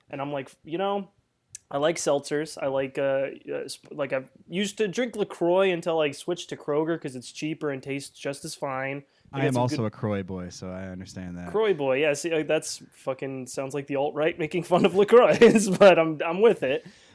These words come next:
Speaker 1: Um,
Speaker 2: Welcome to Burn After Noticing, the alt-right podcast where we talk <laughs> about, uh,
Speaker 1: <laughs>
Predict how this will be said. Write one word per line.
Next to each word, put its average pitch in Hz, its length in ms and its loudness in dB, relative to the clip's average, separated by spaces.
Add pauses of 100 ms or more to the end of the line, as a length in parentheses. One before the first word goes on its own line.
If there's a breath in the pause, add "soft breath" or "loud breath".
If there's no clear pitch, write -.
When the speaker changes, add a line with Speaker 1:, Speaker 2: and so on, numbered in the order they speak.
(260 loud breath)
Speaker 1:
Um, 151 180 2
Speaker 2:
Welcome 196 300 6
to 208 80 8
Burn 180 180 6
After 185 220 4
Noticing, 160 360 4
the 143 120 4
alt-right 156 420 4
podcast 135 580 2
where 131 80 0
we 127 80 2
talk - 380 2
<laughs> - 0 -
about, 143 540 2
uh, 123 180 -2
Speaker 1:
<laughs> 117 60 -8